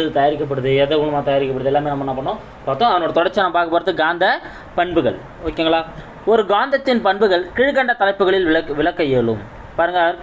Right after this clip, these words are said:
கவரும் தன்மை, விளக்கும் பண்பு, திசை காட்டும் பண்பு. ஓகேங்களா? So, காந்தத்தோட மிக முக்கியமான பண்புகளுங்க. ஒண்ணு கவரும் தன்மை, so, பக்கத்துல இருந்தா அட்ராக்ட் பண்றது. ரெண்டாவது விளக்கும் பண்பு, so, ஒரே துருவங்களா இருந்தா அதை விளக்குறது. மூன்றாவது திசை காட்டும் பண்பு.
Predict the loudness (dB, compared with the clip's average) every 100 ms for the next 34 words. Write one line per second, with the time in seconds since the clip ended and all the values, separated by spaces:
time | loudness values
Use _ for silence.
0 | -2 0 0 -2 -2 0 0 -2 -2 0
1 | 0 -2 0 0 0 0 -2 -2 0 0
2 | 0 0 -2 -2 -4 -4 -8 -10 -4 0
3 | 0 0 -2 -2 0 0 2 2 0 0
4 | -2 -2 -6 0 2 2 0 0 0 0
5 | -2 -2 -6 -6 -2 2 2 2 2 2
6 | 0 -2 -2 -6 -12 -4 2 2 4 0
7 | 2 2 2 0 0 -2 -2 -4 -10 -12
8 | -10 -4 0 2 2 2 2 0 0 0
9 | -2 -10 -2 2 4 4 2 2 2 2
10 | 2 2 0 -2 -2 -2 0 2 2 2
11 | 2 2 0 -6 -12 -6 -2 -2 0 0
12 | 2 0 2 0 0 0